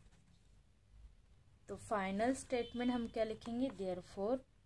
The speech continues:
two thousand nine hundred and twenty trees can be planted in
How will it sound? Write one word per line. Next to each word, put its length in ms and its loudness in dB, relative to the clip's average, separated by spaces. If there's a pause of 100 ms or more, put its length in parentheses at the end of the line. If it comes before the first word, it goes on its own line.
(140)
two 440 0 (640)
thousand 460 0
nine 300 0
hundred 260 -2
and 180 -4 (120)
twenty 840 -2
trees 540 -4 (2000)
can 440 0 (1700)
be 100 -2 (240)
planted 720 0 (3250)
in 340 2